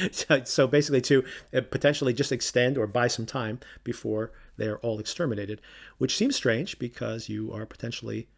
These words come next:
destroying, uh, people in the past that you might need in the future, uh, because they'll be dead in the future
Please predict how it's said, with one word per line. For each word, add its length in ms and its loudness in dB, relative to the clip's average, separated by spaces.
destroying, 720 -2
uh, 200 -8
people 460 -2
in 80 -4
the 80 -6
past 400 -6
that 100 -10
you 100 -6
might 220 -8
need 220 0
in 60 -4
the 60 -8
future, 420 -8
uh, 280 0
because 360 -2
they'll 120 0
be 100 -2
dead 200 0
in 60 0
the 60 0
future 420 -6